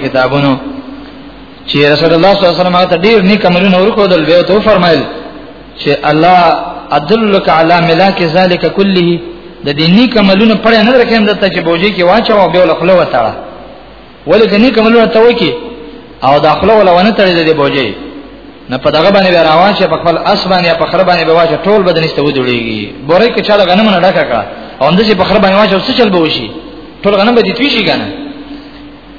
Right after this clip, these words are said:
هر څه به درنه توی شي. نو وایي څه وکړه؟ وایي داسې شی نه درکوم درته چې دا بورۍ خوله به یې مضبوطه کړي. ولې نه؟ نو جبې یې ونیوله. چې د دې جبې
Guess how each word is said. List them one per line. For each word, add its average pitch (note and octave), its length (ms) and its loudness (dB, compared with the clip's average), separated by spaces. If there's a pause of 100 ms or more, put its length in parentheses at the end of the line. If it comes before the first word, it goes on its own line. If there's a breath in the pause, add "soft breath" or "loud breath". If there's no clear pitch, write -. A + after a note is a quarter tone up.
(300)
هر G3+ 120 2
څه G#3+ 120 -2
به F#3 80 2
درنه E3 160 2
توی D3 280 -2
شي. C3+ 260 -2
نو C3 100 -4
وایي C#3 120 2
څه G3 100 -4
وکړه؟ G#3+ 320 2 (1400)
وایي C#3+ 120 0
داسې G3+ 260 0
شی G3 100 2
نه A#3 80 2
درکوم A3 320 2
درته G3+ 240 -2
چې F3+ 40 -4
دا F3 140 2
بورۍ F3+ 240 2
خوله F3 160 -4
به E3+ 100 -2
یې E3 120 2
مضبوطه D#3 380 -2
کړي. C#3 260 -2
ولې G3+ 240 2
نه؟ A#2 60 -4 (460)
نو C3 80 -6
جبې F3 200 0
یې D#3+ 100 4
ونیوله. A#2+ 380 -2 (920)
چې B2+ 60 -6
د C3 120 -4 (120)
دې E3+ 100 2 (120)
جبې F3 220 2